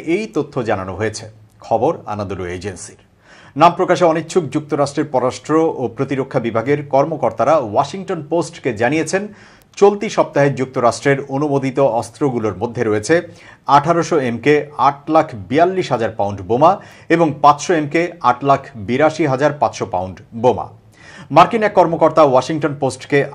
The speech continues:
আরও জানান, যুক্তরাষ্ট্রের পররাষ্ট্র মন্ত্রণালয় গত সপ্তাহে ইসরায়েলের জন্য পঁচিশটি এফ পঁয়ত্রিশ এ যুদ্ধ বিমান ও ইঞ্জিন হস্তান্তরের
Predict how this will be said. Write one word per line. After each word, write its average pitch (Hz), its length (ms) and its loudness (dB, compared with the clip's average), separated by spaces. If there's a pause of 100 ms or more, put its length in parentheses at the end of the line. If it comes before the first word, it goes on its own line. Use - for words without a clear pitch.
আরও 156 220 6
জানান, 135 220 4 (420)
যুক্তরাষ্ট্রের 180 600 2
পররাষ্ট্র 143 400 0
মন্ত্রণালয় 135 480 -2 (140)
গত 135 140 0 (120)
সপ্তাহে 131 340 -2 (160)
ইসরায়েলের 120 480 -2
জন্য 139 160 0 (580)
পঁচিশটি 190 440 0 (260)
এফ 151 120 0 (180)
পঁয়ত্রিশ 135 440 2 (120)
এ 131 120 2 (140)
যুদ্ধ 110 180 -6 (120)
বিমান 127 300 0
ও 120 40 0 (120)
ইঞ্জিন 143 380 0
হস্তান্তরের 101 600 -4